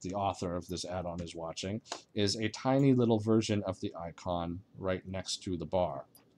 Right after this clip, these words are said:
I, I don't care if it's squished down, I'll be able to tell what it is. That would be most welcome. Unfortunately, there is no such setting.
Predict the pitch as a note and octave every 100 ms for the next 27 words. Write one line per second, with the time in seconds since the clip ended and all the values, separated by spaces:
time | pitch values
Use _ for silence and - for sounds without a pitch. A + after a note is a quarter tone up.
0 | _ _ F2 F2 F2+ A#2 D3 D3 D#3 D3
1 | C3+ B2 - - C#3+ - C3 C#3+ C3 A#2+
2 | A#2 G#2 G#2+ A#2+ B2 A2+ - A2+ A2 G#2
3 | G2 D#2 - - - G2+ G2 G2+ G2 F#2+
4 | F2+ G2+ G2 F#2+ - F2 D#2+ C2+ - -
5 | - - - - - F#2+ G#2 G#2 - F#2
6 | F#2 F#2 E2+ F2 D#2 - C#2+ - D2 C2+